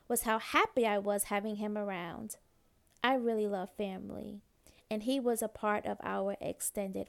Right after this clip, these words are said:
family. He called me over and said while he was laying on the sofa, "Do you know what's in my pocket?" I replied, "No,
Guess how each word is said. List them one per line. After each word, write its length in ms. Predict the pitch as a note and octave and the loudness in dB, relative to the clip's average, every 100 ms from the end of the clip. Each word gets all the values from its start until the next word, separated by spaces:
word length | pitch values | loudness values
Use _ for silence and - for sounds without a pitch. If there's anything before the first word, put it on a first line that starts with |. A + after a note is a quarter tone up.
| - | -4
family. 640 | G3+ F3+ - - G#3 G3 - _ _ _ _ _ _ _ _ - - - - _ _ | -4 -4 -8 -10 -10 -12 -18 _ _ _ _ _ _ _ _ -12 -12 -14 -20 _ _
He 180 | - D#4+ | 2 4
called 340 | - D4 D4 | 8 8 8
me 140 | D4+ D#4 | 6 2
over 340 | B3 A#3+ A#3+ - | 2 4 2 2
and 160 | A3+ | 2
said 480 | - - A3 G#3+ A#3 G#3+ | 2 4 6 6 4 2
while 180 | G#3+ | -2
he 160 | G#3+ A3+ | 0 -2
was 200 | A3+ G#3+ | -2 -2
laying 380 | G#3 G#3+ A3 A3+ | 2 4 2 0
on 140 | A3 | -2
the 100 | A3 | -2
sofa, 640 | - F#3+ F#3+ - F#3+ G#3+ B3 _ _ _ - | 0 0 0 -2 -4 -4 -8 _ _ _ -4
"Do 100 | A#3+ | 0
you 120 | B3+ | 2
know 200 | D4+ C#4 | 2 4
what's 200 | C#4 - | 2 2
in 120 | B3+ | 2
my 100 | B3 | 0
pocket?" 540 | A#3 - A#3 - D#4+ - _ _ _ _ _ _ _ _ _ - | 0 2 2 2 0 0 _ _ _ _ _ _ _ _ _ -2
I 120 | A3 | 0
replied, 640 | G#3 G#3+ - A3 G#3 G#3 - _ _ - | 0 -2 0 0 0 -2 -6 _ _ -6
"No, 580 | G#3 G#3 G#3 G#3 C4 | 0 2 2 0 -2